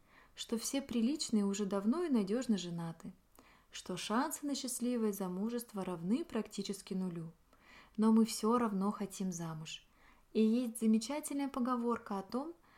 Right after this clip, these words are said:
что выйти замуж не напасть, как бы замужем не пропасть. Это стопроцентная правда. Поставить штамп в загсе — дело нехитрое, а суметь создать гармоничную семью, полную любви и принятия —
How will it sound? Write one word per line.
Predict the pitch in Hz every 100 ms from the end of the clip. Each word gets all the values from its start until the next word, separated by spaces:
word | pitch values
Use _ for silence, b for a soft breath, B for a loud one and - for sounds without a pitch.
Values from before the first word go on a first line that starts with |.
| b b
что | - - 226
выйти | 214 247 247 220
замуж | 185 226 254 226 -
не | 226
напасть, | 220 226 220 214 190 180 - - _
как | - 285 262
бы | 269
замужем | 233 269 269 202 185
не | 185
пропасть. | 175 185 185 170 165 - _ b b b b _
Это | 208 262 311
стопроцентная | - 214 196 185 - 196 202 - 190
правда. | 185 180 170 170 175 - b b b b
Поставить | - 220 - 254 240 220 -
штамп | - 233 220 190
в | 175
загсе — | 180 220 247 - 175 - _
дело | 196 185 240 277
нехитрое, | 269 247 226 220 - 175 - b b b b
а | 185
суметь | 180 202 214 214
создать | - 208 196 208 190
гармоничную | 196 190 196 208 - 196 180
семью, | - 180 170 170 226 269 b b b b
полную | 202 202 196 190
любви | 190 180 190 190
и |
принятия — | 185 185 170 185 226 - 185